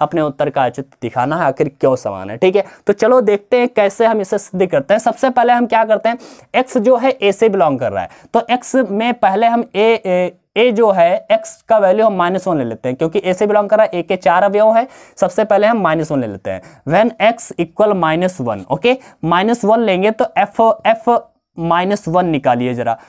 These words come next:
तो माइनस वन का स्क्वायर माइनस वन,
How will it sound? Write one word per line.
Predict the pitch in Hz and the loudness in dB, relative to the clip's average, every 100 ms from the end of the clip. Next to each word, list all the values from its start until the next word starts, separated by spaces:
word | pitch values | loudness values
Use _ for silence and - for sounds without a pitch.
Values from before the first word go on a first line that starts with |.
| _ - | _ -4
तो | 175 | -2
माइनस | 165 175 208 233 160 | 0 0 0 -2 -2
वन | 156 214 | 0 0
का | 226 214 208 | 0 0 0
स्क्वायर | 190 - 202 202 208 | -2 -4 0 2 2
माइनस | 165 151 165 180 165 | 0 -2 -2 -4 -4
वन, | 156 202 | 0 0